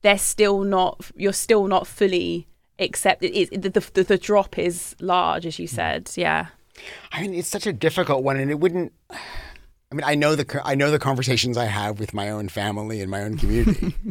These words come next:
Speaker 1: <laughs>
Speaker 2: and I know that they're ongoing despite many, many generations now of, um, I guess, <laughs> whiteness in Canada.
Speaker 1: Mm.
Speaker 2: Um, uh, it's,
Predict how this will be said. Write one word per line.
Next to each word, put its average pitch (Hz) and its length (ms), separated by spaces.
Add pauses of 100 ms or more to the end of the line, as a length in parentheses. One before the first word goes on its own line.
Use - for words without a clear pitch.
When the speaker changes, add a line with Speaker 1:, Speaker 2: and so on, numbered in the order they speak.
Speaker 1:
<laughs> - 480
Speaker 2:
and 123 140
I 123 80
know 120 240
that 113 180
they're 117 320
ongoing 107 720
despite 107 560
many, 107 240
many 104 260
generations 101 840
now 90 320
of, 92 400 (500)
um, 90 480 (240)
I - 60
guess, 123 160
<laughs> - 340
whiteness 104 480
in 98 100
Canada. 107 460 (180)
Speaker 1:
Mm. 185 380
Speaker 2:
Um, 139 540 (460)
uh, 139 100 (360)
it's, - 600